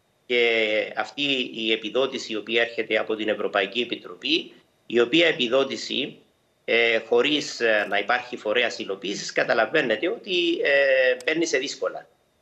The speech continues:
Ε, οπότε, ε, η, είναι πολύ, ε, ε, σημαντική αυτή η απόφαση της ραεκ,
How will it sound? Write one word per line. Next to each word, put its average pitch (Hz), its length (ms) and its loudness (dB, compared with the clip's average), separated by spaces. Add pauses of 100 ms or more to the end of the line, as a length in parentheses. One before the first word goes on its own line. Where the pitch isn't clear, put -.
(480)
Ε, 123 380 2
οπότε, 147 340 0 (960)
ε, 117 80 -14 (260)
η, 107 680 -6
είναι 135 140 0
πολύ, 127 420 0
ε, 113 340 2 (360)
ε, 101 680 0 (300)
σημαντική 117 1000 -2 (340)
αυτή 139 680 0
η 113 160 2
απόφαση 123 520 0
της 101 180 -6
ραεκ, 127 380 2